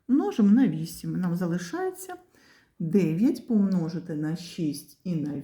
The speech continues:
вісім. Отримаємо чотириста тридцять два. Тепер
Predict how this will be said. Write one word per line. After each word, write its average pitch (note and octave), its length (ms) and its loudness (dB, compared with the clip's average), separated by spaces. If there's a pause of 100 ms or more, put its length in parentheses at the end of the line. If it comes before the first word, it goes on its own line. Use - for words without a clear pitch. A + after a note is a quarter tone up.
вісім. D3 440 -6 (2750)
Отримаємо A#3+ 680 2
чотириста F4+ 640 -2
тридцять A#3+ 420 0
два. F3+ 340 0 (3250)
Тепер B3 540 2